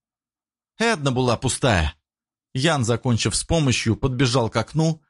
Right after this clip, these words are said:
распахнул его и, практически не целясь, выстрелил в ближайшего врага. «Ей жертвы нужны! За ними и пошла! Смотри!» Он качнул стволом в сторону, откуда появилась дочь фон Мольтке.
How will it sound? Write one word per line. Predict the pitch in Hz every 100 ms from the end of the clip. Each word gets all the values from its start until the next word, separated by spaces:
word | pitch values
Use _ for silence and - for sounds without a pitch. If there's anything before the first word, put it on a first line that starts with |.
| _
распахнул | 202 196 - 131 - 151 143
его | 139 143 139 120 _ _
и, | 220
практически | 208 165 - 165 156 139 -
не | 127 117
целясь, | - 156 131 117 - -
выстрелил | 139 175 - 135 135 123
в | 98
ближайшего | 123 120 113 104 - 110 101
врага. | 104 104 95 80 - _ _ _ _ _ _
«Ей | 120 175 156
жертвы | 123 185 143 120
нужны! | 110 101 104 85 73 _ _ -
За | 185 202
ними | 190 156 139
и | 123
пошла! | 131 - 117 85 78 -
Смотри!» | - 160 151 156 85 - _ _ _ _ _ _ _ _ _ 196
Он | 185 -
качнул | 127 - - 147
стволом | - - 117 135 113
в | -
сторону, | - 151 113 101
откуда | 95 - 143 120
появилась | - 139 131 147 135 110
дочь | 104 135 -
фон | - 135
Мольтке. | 135 131 85 - 82 -